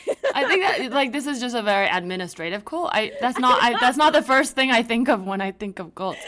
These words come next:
Speaker 2: but
Speaker 1: I don't
Speaker 2: hey.
Speaker 1: know, don't you, like, uh, people are constantly, if you're a cult leader, you have to be a people person, and I'm not.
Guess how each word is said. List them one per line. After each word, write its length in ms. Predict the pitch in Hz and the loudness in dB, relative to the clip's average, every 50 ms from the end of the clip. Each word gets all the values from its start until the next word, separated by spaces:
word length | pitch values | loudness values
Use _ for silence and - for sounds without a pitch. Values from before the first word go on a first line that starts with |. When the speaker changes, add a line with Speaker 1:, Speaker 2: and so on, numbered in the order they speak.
| - | -4
Speaker 2:
but 140 | - 165 160 | -2 0 0
Speaker 1:
I 80 | - - | 0 0
don't 100 | 571 554 | 0 2
Speaker 2:
hey. 180 | 392 381 359 381 | 2 2 2 2
Speaker 1:
know, 180 | 453 349 370 381 | 0 -2 -2 -4
don't 100 | 427 415 | -4 -2
you, 220 | 466 508 508 440 - 233 226 220 226 - 285 | -2 -4 -4 -4 -8 -14 -14 -12 -8 -4 -2
like, 140 | 311 330 | -2 -2
uh, 100 | 311 269 285 269 | -2 -4 -4 -2
people 200 | - 381 381 381 | -4 -4 -2 -2
are 100 | 415 440 403 339 | -4 -6 -6 -6
constantly, 580 | 294 294 277 294 330 - - 320 320 311 285 - - _ _ - | -6 -4 -4 -4 -4 -6 -6 -6 -6 -6 -6 -8 -14 _ _ -10
if 100 | 285 254 | -8 -6
you're 180 | 285 330 381 | -6 -6 -6
a 60 | 523 | -6
cult 260 | - - 285 294 294 247 | -6 -6 -4 -4 -4 -4
leader, 220 | 269 262 240 226 | -4 -4 -4 -6
you 140 | 220 220 247 | -6 -6 -6
have 180 | 254 254 277 | -6 -8 -8
to 80 | - 349 | -8 -10
be 120 | 277 294 | -8 -8
a 60 | 269 233 | -8 -8
people 300 | - 240 233 226 220 202 | -8 -10 -10 -10 -12 -8
person, 540 | - 208 175 185 185 - 185 175 170 170 | -6 -4 -4 -4 -6 -6 -8 -8 -8 -8
and 120 | 160 - 190 | -10 -10 -8
I'm 240 | 202 220 220 196 180 | -8 -8 -8 -8 -8
not. 280 | 175 175 175 165 160 | -8 -6 -6 -6 -8